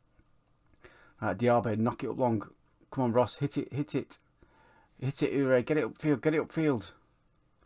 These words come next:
Oh, Stanley latches onto it. Oh, it could have been two nil. Could have been. But unfortunately it wasn't.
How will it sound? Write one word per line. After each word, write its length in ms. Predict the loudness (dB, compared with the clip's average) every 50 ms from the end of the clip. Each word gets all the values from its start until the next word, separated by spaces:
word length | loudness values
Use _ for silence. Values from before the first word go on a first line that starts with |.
| _ _ _ _ _ _ _ _ _ _ _ _ _
Oh, 180 | 2 2 4 4
Stanley 340 | 4 2 4 6 8 8 8
latches 260 | 8 6 6 2 2
onto 220 | 2 4 4 4
it. 100 | 2 2 2
Oh, 360 | 0 2 4 4 4 4 2
it 80 | 0 -2
could 120 | -4 -4
have 80 | -4 -2
been 140 | -4 -6 -4
two 220 | -4 -2 -2 0
nil. 260 | 2 2 2 2 0 -2 _ _ _ _ _ _ _ _ _ _ -20 _ _
Could 160 | -6 -2 0
have 100 | 2 4
been. 220 | 4 2 2 0 -4 _ _ _ _ _ _ _ _ _ _ _ _ _ _ _ _ _
But 220 | _ 2 2 2 0 -2
unfortunately 500 | -6 -4 -4 -6 -6 -4 -4 -4 -4 -4
it 60 | -6
wasn't. 440 | -8 -8 -6 -6 -6 -6 -8 -10